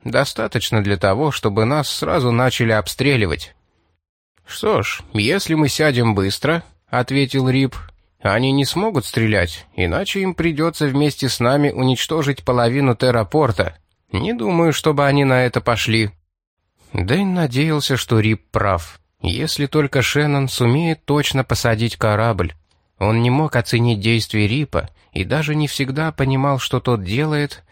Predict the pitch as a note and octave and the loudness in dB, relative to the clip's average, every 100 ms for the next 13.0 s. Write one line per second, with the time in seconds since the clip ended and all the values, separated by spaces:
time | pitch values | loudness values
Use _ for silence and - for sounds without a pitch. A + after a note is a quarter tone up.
0 | _ _ - F2 A2 C3 A#2+ B2+ C3 B2 | _ _ 0 2 4 2 2 2 2 2
1 | A#2+ - F3 C#3 - A2 - A2+ G#2+ A2 | 0 0 -2 0 0 -2 0 0 2 0
2 | - A2+ A#2+ B2 A#2+ A2 - G#2+ G2+ F#2 | 0 2 2 2 2 0 2 2 2 2
3 | G2 C3+ - C#3 D3 C3 B2+ C3+ C3+ C3+ | 2 0 0 -2 0 2 2 2 2 2
4 | B2+ B2+ B2 C3 C3+ - B2 - _ _ | 2 0 0 0 0 -2 -8 -10 _ _
5 | _ - G2 - C3+ C#3+ E3+ E3+ - C#3+ | _ -6 -6 -2 -4 -2 -4 -4 0 0
6 | A2 B2 D#3+ D3 C#3+ - B2 - C3+ B2+ | 0 -2 0 -2 -2 -4 -4 -2 0 0
7 | A2 G#2 B2 - A#2 - G#2 - B2+ C3+ | -2 -2 -2 -2 -2 -2 -4 -2 -4 -4
8 | - C3 B2+ - D#2+ F#2+ A#2 - A2+ A2 | -4 -4 -4 -6 -4 0 -2 0 -2 0
9 | G#2+ - B2+ A2 - - _ _ _ _ | 0 0 -2 -2 -4 -8 _ _ _ _
10 | _ - G2+ - G2+ G#2+ G#2 F#2+ F2+ A#2+ | _ -2 0 0 -2 0 2 2 2 0
11 | G#2+ - - - G2+ G#2+ B2+ B2+ C#3 C3+ | -4 -10 -20 -6 -4 0 0 0 -2 -6
12 | G2+ G#2+ A2 A#2+ D3 D3 C#3+ C#3 C3 C#3+ | -6 -2 2 2 2 2 2 0 0 -2